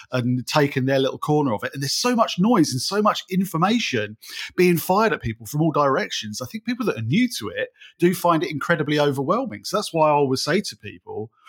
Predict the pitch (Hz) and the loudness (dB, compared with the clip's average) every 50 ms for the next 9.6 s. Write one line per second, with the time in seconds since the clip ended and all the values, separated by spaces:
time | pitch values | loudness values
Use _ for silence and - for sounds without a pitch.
0 | - _ _ 127 127 147 156 170 180 160 147 147 156 143 139 - - 165 165 156 | -20 _ _ 0 4 6 6 6 4 2 0 -2 -2 -2 -2 -2 -2 0 0 0
1 | 147 143 - - 131 113 110 110 104 104 98 107 - 117 110 104 101 98 98 92 | 0 0 -2 -2 -2 -2 -2 -4 -6 -8 -10 -12 -12 -12 -10 -10 -10 -8 -10 -10
2 | 90 90 90 117 143 - _ - - - - - - - 143 156 175 190 208 - | -8 -8 -8 -8 -8 -10 _ -18 -16 -16 -16 -12 -4 0 2 4 6 6 4 2
3 | 147 143 147 156 135 123 - - 156 151 143 135 131 120 147 143 147 147 139 - | 0 -2 -4 -4 -4 -4 -2 0 0 0 2 2 2 2 2 2 2 2 0 -2
4 | - 139 131 139 139 135 131 127 127 - _ - - - - - - - - - | -2 -2 -2 0 0 0 0 0 -2 -6 _ -18 -20 -20 -20 -20 -20 -20 -20 -20
5 | - - _ _ 143 156 160 147 123 151 147 151 147 151 147 151 147 147 143 139 | -20 -20 _ _ 2 4 4 6 6 4 6 6 4 4 4 2 2 2 2 0
6 | 135 - - - - - - 175 156 151 143 139 143 123 - 139 123 160 147 143 | -2 -4 -6 -8 -4 0 4 4 6 6 6 4 4 2 0 2 4 6 6 6
7 | 143 139 131 - - - - 185 151 - 139 143 - - 151 143 135 135 123 117 | 4 2 0 -4 -4 0 2 2 2 4 2 0 0 0 2 2 2 2 2 2
8 | 151 131 120 120 127 135 - - - - - - - 156 147 139 - - 175 160 | 2 2 2 2 0 -2 -6 -8 -14 -20 -8 -2 0 0 2 0 2 2 4 6
9 | 151 143 143 139 143 135 - - 147 147 143 147 | 6 6 6 4 4 2 0 2 4 4 6 6